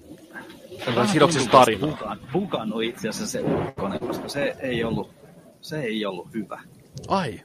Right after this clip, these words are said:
Speaker 1: okei. Mielenkiintoista.
Speaker 2: Verrattuna esimerkiksi siihen edelliseen, koska siinähän se oli ihan jäätävä hieno se
Speaker 1: Niin oli.
Speaker 2: ukkos jossain kaukana. Niin tossa oli jotenkin, että ne äänet tuli jotenkin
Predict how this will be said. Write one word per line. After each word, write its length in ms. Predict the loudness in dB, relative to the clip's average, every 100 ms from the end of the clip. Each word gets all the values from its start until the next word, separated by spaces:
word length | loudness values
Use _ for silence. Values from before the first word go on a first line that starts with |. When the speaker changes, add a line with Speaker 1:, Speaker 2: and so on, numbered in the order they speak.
| -10
Speaker 1:
okei. 460 | -4 2 2 2 -4 _ _ _ _ _ _ _ _ _
Mielenkiintoista. 720 | -2 0 0 -8 -16 -16 -20 -20 _ _ -8
Speaker 2:
Verrattuna 520 | -6 -6 -4 -2 -2
esimerkiksi 640 | -2 -2 -2 -2 -6 -8 -8
siihen 380 | -8 -6 -8 -8
edelliseen, 540 | -6 -4 -4 -8 -14
koska 220 | -16 -14
siinähän 360 | -8 -6 -4 -6
se 40 |
oli 120 | -8 -8
ihan 160 | -10 -6
jäätävä 460 | -4 -2 -2 -4
hieno 320 | -4 -6 -6 0
se 100 | 6
Speaker 1:
Niin 220 | 6 6
oli. 240 | 2 -2 -6 -20 -12
Speaker 2:
ukkos 360 | -10 -10 -16 -20 _ _ _ _
jossain 280 | -16 -14
kaukana. 420 | -6 -6 -6 -12 -20 _ _ _ _ _ _ _ _ _ _
Niin 100 | -8
tossa 260 | -6 -4 -4
oli 80 | -4
jotenkin, 340 | -2 -4 -4
että 120 | -6
ne 60 | -4
äänet 420 | -2 -2 -4 -6
tuli 200 | -10 -8
jotenkin 300 | -6 -8 -12